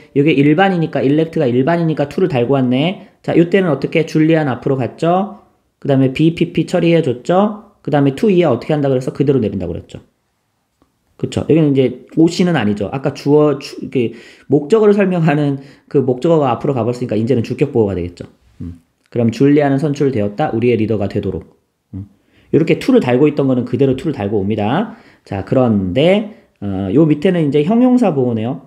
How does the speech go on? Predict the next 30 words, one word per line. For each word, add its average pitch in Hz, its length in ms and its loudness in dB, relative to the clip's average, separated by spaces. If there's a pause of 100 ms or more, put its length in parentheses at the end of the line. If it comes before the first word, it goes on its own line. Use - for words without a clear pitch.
(720)
어, 107 140 -8
his - 380 0
good 151 240 0
looks. - 460 0
그의 147 300 2
좋은, 131 600 2 (100)
뭐, 104 300 -6
겉모습, 165 760 -2 (240)
뭐, 104 260 -2
외양, 147 600 2
이 110 60 -8
정도 117 180 -6
되겠죠? 113 520 -8 (300)
음. 101 240 -4 (760)
만들었다. 139 960 0 (380)
자, 104 340 -10
누구를 160 360 4
어떻게 135 320 -2
만들었어? 135 720 -4 (280)
배우를 123 1000 2
유명하게 139 920 0
만들었죠. 101 680 -4
자, 117 140 -6
형용사나 240 600 4
명사 135 360 2
보호는 135 280 2
그대로 131 280 0
쭉쭉 156 260 -6
내려주라고 107 380 -2
그랬어. 127 440 -6